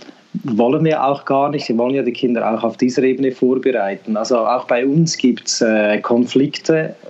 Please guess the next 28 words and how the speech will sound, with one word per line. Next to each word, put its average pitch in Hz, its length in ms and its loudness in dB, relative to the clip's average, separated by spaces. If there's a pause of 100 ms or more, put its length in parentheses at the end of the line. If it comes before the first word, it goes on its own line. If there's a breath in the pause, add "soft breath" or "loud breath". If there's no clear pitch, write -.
(100)
ähm, 120 720 2
Schwierigkeiten 139 1400 0 (100)
mit 110 220 0 (520)
Schüler, 139 500 0
also 131 140 -4
Kinder 139 320 2
mit 110 260 0
Eltern, 127 600 2
Eltern 127 460 0
mit 101 180 0
Lehrer, 123 480 4
Lehrer 123 440 2
mit 113 240 -2
Eltern 110 600 -4
und 139 180 -4
so 107 140 -4
weiter. 104 440 -2 (680 loud breath)
Das 135 160 2
ist, 170 180 0
äh, 151 360 2 (100)
einfach 175 320 0 (160)
das 135 160 -2
Leben, 165 420 0
wie 147 60 0
es 139 140 -2
halt 135 180 -2
so 139 120 -2
stattfindet. 107 840 -4